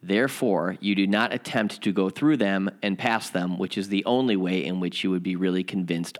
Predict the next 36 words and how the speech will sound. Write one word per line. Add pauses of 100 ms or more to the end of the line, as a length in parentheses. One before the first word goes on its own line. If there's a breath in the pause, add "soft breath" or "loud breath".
of
their
lack (240 loud breath)
of
substance. (380 loud breath)
We
will
make
this
attempt (340 soft breath)
today. (840 soft breath)
After
you
have
thought
about
the
importance
of
what
you
are
trying
to
do
for
yourself
and
the
world, (360 loud breath)
try
to
settle
down
in
perfect